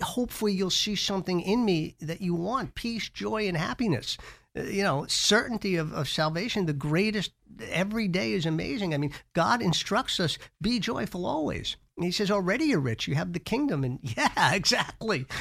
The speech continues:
So they should see that in us. And, and then we get the opportunity. We earn the opportunity to witness. A-, a-, and it's just a wonderful thing. We witness by our actions, by our words. A-, and, and, you know, the marketplace is an unbelievable chance for ministry. But again, I wanna remind people that,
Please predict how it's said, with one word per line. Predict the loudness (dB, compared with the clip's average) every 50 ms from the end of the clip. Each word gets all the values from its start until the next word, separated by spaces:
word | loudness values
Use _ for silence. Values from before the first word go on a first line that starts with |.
| -8 -10 -12 _ -4
So | 0 2 6 6 6 6 6 4 0 0
they | 0 2 4 4 4
should | 4 2 2 2
see | 0 0 0 0 -2
that | -2 -4 -4 -2
in | 0 0
us. | 2 2 0 -2 -4 -4
And, | -6 -6 -2 0
and | 2 2 4 4
then | 4 4 4 4
we | 4 2
get | 2 0 0 0
the | 2 2 4
opportunity. | 4 2 2 0 0 0 0 2
We | 2 0 -2 -2 2
earn | 4 6 6 6
the | 6 6 4
opportunity | 2 2 0 -2 -2 -2 0 0 0 0 0 -2 -2
to | -2 -2
witness. | -2 -2 -2 -2 -2 -2 -2 -2 -6 -10 _ _ _ _ _ -10
A-, | -8 -8 -8 -6
a-, | -6 -8 -6 -4 -2
and | 0 0 2 2
it's | 0 0 -2
just | -2 -2 0 2
a | 2
wonderful | 4 4 4 4 2 2 0 -2 -2
thing. | 0 2 2
We | 2 2
witness | 2 0 -2 -2 -4 -4
by | -2 0 0
our | 0 0 0
actions, | 0 0 0 0 0 -2 -2 -2 -2 -4 -8 -14 -20 _ _ -4
by | -2 0 0
our | 0 0
words. | 0 2 2 2 4 2 2 0 -4 -8 -10 -12 -20 _ _ _ -8
A-, | -6 -6 -4 -2
and, | -2 0 0 -2 -4 _ _ -6
and, | -4 -4 -4 -2 -4
you | -4
know, | -4 -4 -6 -6 -6
the | -6 -4 0 2
marketplace | 2 4 4 4 4 4 4 2 0 0 2 0 2 2 2
is | 0 0
an | 0 0 -2 -4 -2
unbelievable | 2 4 4 4 4 4 2 0 0 0 0 0 2 0 0 0 -2 -2
chance | -2 -2 -2 -2 -2 -2
for | -2 -2 0
ministry. | 0 2 0 0 -2 -4 -4 -4
But | -2 -2 -2
again, | -2 0 2 2 4 4 4 2
I | 2
wanna | 0 0 0 2
remind | 2 2 2 2 2 2
people | 2 2 0 0 0 -2
that, | -4 -4 -6